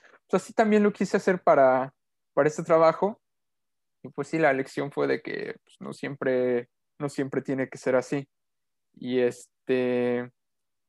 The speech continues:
pues, sí, la, la verdad, cuando me dijo eso, pues, los,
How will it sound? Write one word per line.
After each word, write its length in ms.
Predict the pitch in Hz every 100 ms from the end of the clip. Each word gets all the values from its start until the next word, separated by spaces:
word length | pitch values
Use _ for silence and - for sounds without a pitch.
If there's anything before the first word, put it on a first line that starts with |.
| _ _ _ _ _ _
pues, 140 | 156
sí, 200 | 175 165 147
la, 320 | 123 151 151 156
la 140 | 151
verdad, 220 | 151 185 196
cuando 180 | 170
me 140 | 147 143
dijo 280 | 180 180 165
eso, 300 | 165 196 190
pues, 100 | -
los, 280 | 131 -